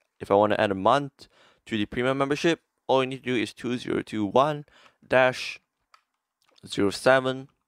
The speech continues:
and then dash zero six.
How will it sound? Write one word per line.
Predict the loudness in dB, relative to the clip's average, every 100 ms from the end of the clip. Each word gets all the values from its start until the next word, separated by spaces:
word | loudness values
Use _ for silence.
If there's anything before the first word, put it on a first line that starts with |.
| _ _ _ _ _ _ _ _ _ _ _
and | -4
then | -2 2
dash | 4 4 0 -12 _ -10
zero | -8 -8
six. | -8 -12 -14 -20